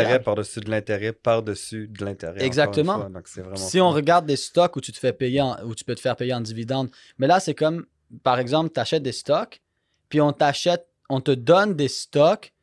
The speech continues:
Speaker 2: sur tes stocks pour posséder du, posséder du stock, <laughs> des stocks. C'est,
Speaker 1: Ouais.
Speaker 2: littéralement, tu prends ta crypto que ton projet que t'aimes, tu le stacks et on te donne la crypto.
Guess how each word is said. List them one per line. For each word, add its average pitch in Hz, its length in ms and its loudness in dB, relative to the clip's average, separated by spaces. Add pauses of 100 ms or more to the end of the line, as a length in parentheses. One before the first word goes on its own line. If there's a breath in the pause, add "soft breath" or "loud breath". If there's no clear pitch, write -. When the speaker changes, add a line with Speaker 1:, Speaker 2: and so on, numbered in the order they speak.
(340)
Speaker 2:
sur 175 260 0
tes 143 140 0
stocks - 300 -2
pour 117 120 -10
posséder 117 300 -8
du, 110 160 -14
posséder 120 340 -10
du 107 100 -10
stock, 143 300 0 (200)
<laughs> - 180 -20
des 120 80 -6
stocks. 151 240 0 (1000 loud breath)
C'est, - 320 -12 (360)
Speaker 1:
Ouais. 165 60 -4
Speaker 2:
littéralement, 160 440 4
tu 147 140 -4
prends 175 160 -2
ta 156 160 0
crypto 160 460 -4
que 143 120 -4
ton 123 220 -4
projet 135 260 0
que - 60 -20
t'aimes, 175 320 -2
tu - 160 -8
le 123 100 0
stacks 160 340 -4
et 135 60 -10
on 117 60 -8
te 117 100 -8
donne 131 180 -2
la 113 120 -2
crypto. 123 420 -10